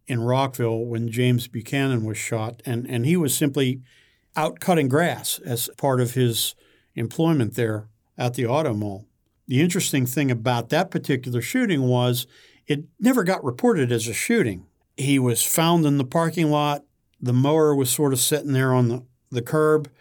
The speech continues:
It was at first thought some terrible accident has happened. He either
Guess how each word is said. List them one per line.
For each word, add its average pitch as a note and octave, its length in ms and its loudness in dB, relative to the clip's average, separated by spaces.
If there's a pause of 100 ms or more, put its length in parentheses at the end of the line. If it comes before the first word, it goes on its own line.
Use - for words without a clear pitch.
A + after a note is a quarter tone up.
(360)
It - 40 -6
was C#3 180 2
at D#3 100 0
first G3 440 0 (380)
thought C#3+ 460 -2 (560)
some D#3 260 0
terrible D3+ 440 2
accident C3 560 0
has A2+ 180 -4
happened. A#2+ 400 -2
He B2 220 4
either A#2 240 0